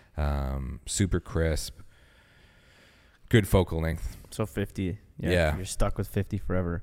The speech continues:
Speaker 1: Yeah.
Speaker 2: Um, and our last question, <laughs> this is a random amount,
Speaker 1: Uh-oh.
Speaker 2: but if you were given nine hundred and thirty-seven thousand dollars, like, right now, I just
Speaker 1: Yeah.
Speaker 2: handed it to you. You have to spend it today. It's
Speaker 1: Yeah.
Speaker 2: four P M. You have to spend it before midnight, or
Speaker 1: I got
Speaker 2: you,
Speaker 1: my answer, don't
Speaker 2: or you
Speaker 1: worry.
Speaker 2: lose it all.
Speaker 1: Yeah, yeah.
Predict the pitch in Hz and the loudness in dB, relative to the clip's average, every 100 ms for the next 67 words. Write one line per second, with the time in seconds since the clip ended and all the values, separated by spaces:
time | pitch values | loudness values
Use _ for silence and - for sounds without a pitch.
0 | - 82 58 - - 101 104 95 - 107 | -4 -4 -2 -2 0 2 2 2 2 4
1 | 120 147 - 123 - 113 110 127 - - | 6 6 6 4 4 2 2 -2 -10 -20
2 | - - - - _ - - - - 139 | -20 -20 -20 -20 _ 6 6 6 -4 -6
3 | 110 107 107 113 107 95 - 107 107 107 | -2 2 6 6 6 0 0 2 4 4
4 | 95 101 - - 85 80 76 82 123 123 | 4 0 -6 -6 -6 -4 -4 6 8 8
5 | 139 151 160 123 139 139 127 123 - 127 | 8 10 8 8 6 6 6 2 4 4
6 | 143 139 127 131 135 - 170 151 147 135 | 6 6 4 2 2 6 6 6 2 2
7 | 123 110 101 101 101 98 92 87 90 - | 4 4 2 2 2 2 2 -2 -6 -14
8 | - - - 101 110 135 131 104 95 101 | -20 -20 -8 0 6 6 6 4 2 6
9 | 101 117 113 113 107 - 107 95 104 - | 6 8 6 4 2 0 0 2 0 -4
10 | - - - 127 127 131 143 - - 123 | -20 -10 6 8 8 6 4 4 6 6
11 | 117 - 113 95 - 101 135 - 113 98 | 6 4 4 4 4 6 6 6 4 4
12 | 90 104 120 135 120 127 123 117 117 - | 2 2 2 2 4 6 6 4 2 6
13 | 123 110 107 101 110 - 117 107 101 98 | 6 6 4 4 4 4 6 8 8 6
14 | 82 - 85 85 113 110 113 107 95 92 | 4 0 2 4 6 8 8 6 4 2
15 | 82 104 95 80 | 2 0 2 0